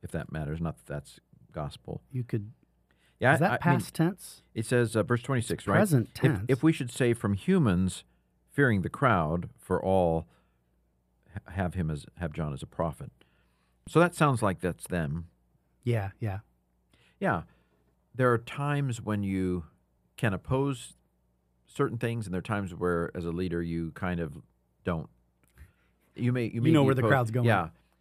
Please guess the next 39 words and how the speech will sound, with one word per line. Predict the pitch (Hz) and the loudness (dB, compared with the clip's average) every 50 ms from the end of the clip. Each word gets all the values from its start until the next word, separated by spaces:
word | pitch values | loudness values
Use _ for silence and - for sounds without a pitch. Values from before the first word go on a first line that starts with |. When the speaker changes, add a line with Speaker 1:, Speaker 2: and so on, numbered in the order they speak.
| _ _ | _ _
Speaker 1:
And, | - 110 110 104 101 95 | -2 -2 -2 0 0 2
um, | 98 95 95 92 92 85 - - _ _ _ _ _ _ _ _ _ _ _ _ _ _ _ _ _ - | 2 2 0 -2 -4 -8 -12 -18 _ _ _ _ _ _ _ _ _ _ _ _ _ _ _ _ _ -18
<clears throat> | - - - - - - 466 466 381 - - - _ - | -18 -14 -10 -8 -8 -6 -4 -4 -4 -6 -8 -12 _ -8
I | - 117 | -6 -4
can | - 107 | -4 -2
imagine | 104 101 101 104 107 107 92 95 | -2 0 0 0 0 0 2 2
Speaker 2:
"Where | 190 226 | 4 6
Speaker 1:
that | 240 | 6
Speaker 2:
are | 240 | 6
my | 220 208 202 | 4 4 2
people | - - 220 - 214 | 2 0 0 0 2
going | 165 135 175 214 202 147 120 113 | 4 4 6 6 6 4 4 4
that | 101 143 | 4 6
Speaker 1:
Yeah. | 143 160 | 6 8
Speaker 2:
I | 175 | 8
may | 180 180 175 | 8 8 8
lead | 165 180 208 214 160 | 8 8 6 4 4
them?" | 127 131 113 110 120 - | 4 4 4 4 4 6
<laughs> | - | 8
Right? | 214 208 - 220 214 - 202 - - 196 139 | 8 8 8 6 4 0 -2 -2 0 0 2
Speaker 1:
Um, | 110 107 101 92 - 87 82 - _ _ _ - _ _ _ _ _ _ _ | 2 2 2 2 0 -2 -4 -6 _ _ _ -20 _ _ _ _ _ _ _
yeah, | - 131 | 0 0
I | |
mean, | 117 113 110 | 2 2 0
think | - 143 113 | 0 -2 -4
of, | 113 98 - | -4 -6 -6
you | - | -4
think | 113 - 151 - | -2 -2 0 0
of | 113 113 | 0 -2
issues. | 135 120 - - 90 82 - 101 | -2 -4 -4 -6 -10 -8 -6 -4
Like, | 98 98 - - - _ | -4 -4 -6 -10 -12 _
there | - 135 | -2 0
are | 143 127 | 2 2
issues | 143 156 151 147 131 117 98 92 | 2 0 0 -2 -4 -4 -2 -2
that | 95 90 - - _ _ _ _ _ _ _ _ _ - | -2 -4 -4 -6 _ _ _ _ _ _ _ _ _ -2
I | 113 | -2
could | 120 - 117 87 | 0 0 -4 -4
bring | 78 107 107 101 92 | -2 -4 -2 -2 -4
up | 87 - | -6 -8